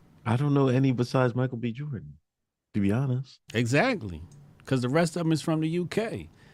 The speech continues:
Speaker 2: The nigga who plays so-, Snowfall, U K.
Speaker 1: See, that might be because F B A niggas is still trying to, I mean,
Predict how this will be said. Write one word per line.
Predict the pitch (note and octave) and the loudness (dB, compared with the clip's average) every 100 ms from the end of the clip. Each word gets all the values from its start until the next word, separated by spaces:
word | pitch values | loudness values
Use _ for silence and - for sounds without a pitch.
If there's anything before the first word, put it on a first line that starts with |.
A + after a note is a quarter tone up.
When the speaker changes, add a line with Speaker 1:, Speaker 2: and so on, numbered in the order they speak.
| - | -4
Speaker 2:
The | G#2+ | 4
nigga | C3+ D3+ | 4 6
who | D3+ | 4
plays | C#3+ E3 D#3 - | 4 4 4 6
so-, | F3 F#3+ - | 6 6 4
Snowfall, | - F3 G3 - G3+ G#3 G#3+ - - - - _ - | 2 6 6 6 4 4 2 -6 -20 -20 -20 _ 2
U | A#2+ D3 | 4 4
K. | - C3 D#2+ D#2 - _ - - - - - - - - - - - - - - | 2 0 -2 -10 -20 _ -20 -20 -20 -20 -20 -20 -20 -20 -20 -20 -20 -20 -20 -20
Speaker 1:
See, | - F3+ E3 E3 | -2 0 0 0
that | F#3+ F#3+ | 2 4
might | C3+ A2+ | 4 4
be | G#2+ G2+ | 4 4
because | F#2 F#2 F2+ F2 E2+ D2 - - _ _ _ _ _ _ _ _ _ _ _ _ _ _ | 4 4 4 4 2 -2 -12 -16 _ _ _ _ _ _ _ _ _ _ _ _ _ _
F | B2 C3 | 0 2
B | B2+ A2+ | 2 4
A | G#2 | 4
niggas | F#2+ F#2 E2 | 4 2 0
is | E2 | -4
still | - G#2+ G#2 | 0 2 2
trying | - F#2+ F#2+ | 4 4 4
to, | F#2+ C#2+ G2+ | 2 0 2
I | |
mean, | G2+ F#2+ F#2 F2+ E2 | 2 4 2 0 -2